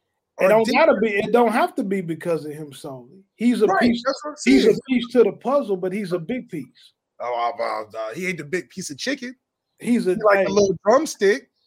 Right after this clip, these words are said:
Speaker 2: he's
Speaker 1: He
Speaker 2: a
Speaker 1: ain't the, he
Speaker 2: true,
Speaker 1: ain't the
Speaker 2: nah.
Speaker 1: guy. That
Speaker 2: If you, if you took, if you took Stetson Bennett out of the quarterback room, they don't win the national championship.
Speaker 1: They don't win the national championship game.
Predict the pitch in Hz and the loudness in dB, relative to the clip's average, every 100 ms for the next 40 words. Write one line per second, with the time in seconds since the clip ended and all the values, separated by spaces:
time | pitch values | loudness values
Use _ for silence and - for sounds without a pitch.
0 | _ _ - 202 180 233 240 226 202 202 | _ _ -10 -8 -4 -2 -2 0 0 0
1 | 254 233 185 151 143 262 330 330 349 - | 0 -2 -6 -4 0 2 2 0 -6 -14
2 | _ 196 160 170 254 269 - - 180 160 | _ -8 -6 0 0 0 -8 -10 -10 -4
3 | 220 254 - 240 226 202 - 151 135 165 | -2 -2 -2 4 4 4 -4 -12 -10 -12
4 | 208 208 - 190 185 185 _ - - 180 | -12 -12 -4 -4 -4 -10 _ -18 -8 -8
5 | 180 185 170 165 170 156 - 151 151 160 | -8 -10 -8 -10 -10 -10 -12 -10 -8 -8
6 | 160 - 175 160 139 139 135 135 135 143 | -12 -10 -6 -6 -8 -12 -14 -16 -14 -14
7 | 139 139 143 139 139 135 131 127 123 127 | -12 -14 -14 -16 -14 -16 -16 -18 -20 -20
8 | 131 123 - - - _ _ _ _ _ | -20 -20 -20 -18 -20 _ _ _ _ _
9 | _ _ 143 196 190 196 185 190 185 170 | _ _ -2 0 2 0 -2 0 0 -4
10 | 170 185 170 180 151 113 104 208 180 135 | -6 -6 -6 -8 -10 -12 -4 -2 -2 -6
11 | 95 95 | -14 -20